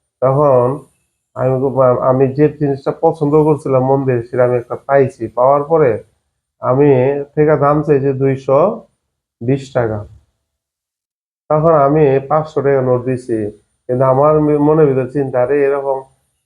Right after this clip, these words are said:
জিনিসের দাম তো মন্দিরে চারশো টাকা করে চাইছে।"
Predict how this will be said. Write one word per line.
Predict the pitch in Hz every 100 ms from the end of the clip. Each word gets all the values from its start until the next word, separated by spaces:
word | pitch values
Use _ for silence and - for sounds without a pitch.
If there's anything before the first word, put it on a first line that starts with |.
| -
জিনিসের | 127 139 139 135
দাম | 120 131 135
তো | 131
মন্দিরে | 127 131 135 135 127
চারশো | 139 135 -
টাকা | 117 117
করে | 120
চাইছে।" | 117 131 120 117